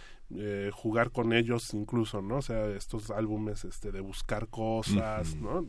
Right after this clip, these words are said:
Speaker 1: Es,
Speaker 2: Y esa
Speaker 1: creo
Speaker 2: palabra que mencionamos ahorita, decía Juan, es depresión. Es que es, es muy interesante porque mucha gente no quiere libros tristes para sus niños, ¿no?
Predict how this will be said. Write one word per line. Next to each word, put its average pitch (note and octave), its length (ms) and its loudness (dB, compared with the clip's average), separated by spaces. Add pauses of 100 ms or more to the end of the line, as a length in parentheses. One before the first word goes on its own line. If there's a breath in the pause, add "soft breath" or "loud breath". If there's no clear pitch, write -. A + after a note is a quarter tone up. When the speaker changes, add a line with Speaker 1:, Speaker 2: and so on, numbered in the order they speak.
Speaker 1:
Es, B2 120 -8 (440 soft breath)
Speaker 2:
Y A#2+ 60 2
esa D3 80 8
Speaker 1:
creo C#3 160 8
Speaker 2:
palabra A#2 220 6
que A2 200 6
mencionamos G2 520 4
ahorita, F#2+ 180 6
decía F#2+ 300 0
Juan, F#2+ 240 -2
es G2+ 80 2
depresión. G2+ 500 4 (340 soft breath)
Es - 80 -2
que D#3+ 100 6
es, D3+ 100 4
es C#3+ 180 4
muy D#3 120 10
interesante A#2+ 580 6
porque G2 200 0
mucha C3 280 6
gente A#2 400 6
no A2+ 120 6
quiere G#2 360 10
libros G#2 420 6
tristes G#2+ 380 2
para D#2+ 240 -4
sus - 200 -6
niños, A#2+ 360 2
¿no? F#2+ 160 -2